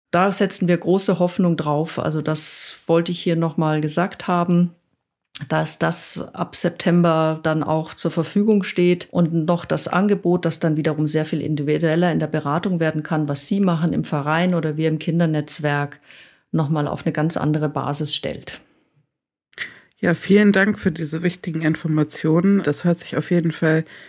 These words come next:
Speaker 2: sehr vielversprechend an und vielen Dank auch für Ihr Engagement in diesem Bereich und auch für Ihre Zeit, dass Sie heute an unserem Podcast teilgenommen haben.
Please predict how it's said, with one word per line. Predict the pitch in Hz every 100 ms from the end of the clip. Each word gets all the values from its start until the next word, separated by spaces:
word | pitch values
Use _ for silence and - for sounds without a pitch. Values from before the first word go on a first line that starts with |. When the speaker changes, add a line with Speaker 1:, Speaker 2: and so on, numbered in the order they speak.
| - _
Speaker 2:
sehr | 156 196
vielversprechend | - 185 185 180 - - 160 165 156
an | 131 160 185 -
und | - 156 156 151 - - -
vielen | - - 170
Dank | 151 156 -
auch | 165
für | - 165 85 -
Ihr | - 160 151
Engagement | 147 151 143 156 170 185
in | 180
diesem | 190 185 180
Bereich | 170 160 165 196 214 - -
und | 156 160 -
auch | - 160 165
für | - -
Ihre | 165 170 160
Zeit, | - 165 170 - - - - - _
dass | 160 156
Sie | - 160
heute | 156 156
an | 147 - -
unserem | - 147 151 151
Podcast | 175 - - 143 139 - -
teilgenommen | 131 131 135 143 139 127 127
haben. | 131 - 160